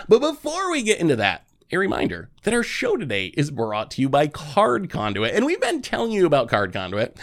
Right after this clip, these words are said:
an amazing way to sell your Magic collection in their curated shipment service. It lets you sell valuable cards with a reduced service fee for quite a while now, and as long as your cards have a retail value of at least two dollars,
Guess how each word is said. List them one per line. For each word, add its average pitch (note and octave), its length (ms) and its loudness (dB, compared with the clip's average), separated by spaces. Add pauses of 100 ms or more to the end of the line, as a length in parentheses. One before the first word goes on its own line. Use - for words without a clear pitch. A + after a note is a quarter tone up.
(300)
an A3+ 100 8
amazing B3+ 460 2
way E3 80 4
to D3 100 4
sell C3+ 240 6
your G#2 120 2
Magic G2 320 -2
collection G#3 420 2
in G#3+ 140 -2
their G#3 160 0
curated B3+ 520 -2
shipment - 380 -2
service. F#2+ 400 -4
It C#3+ 180 -2
lets F#3+ 220 -2
you G#3+ 100 -2
sell G3+ 240 2
valuable D#3 680 -2
cards F#2+ 380 -4 (280)
with G#3 120 2
a B3 80 0
reduced B3 460 -2
service F3+ 300 2
fee D3 160 -2
for A#2 180 -2
quite - 320 -4
a C3+ 60 4
while F2+ 320 -2
now, E2 180 -10
and A2+ 80 -2
as G3 140 4
long D4 260 2
as E4 120 -4
your G#3 120 0
cards G#2 280 -2
have F3 140 2
a F#3 60 4
retail E3 420 0
value B2+ 400 0
of F3 140 2
at - 140 0
least A3 300 -4
two G3 120 -2
dollars, C#3+ 380 0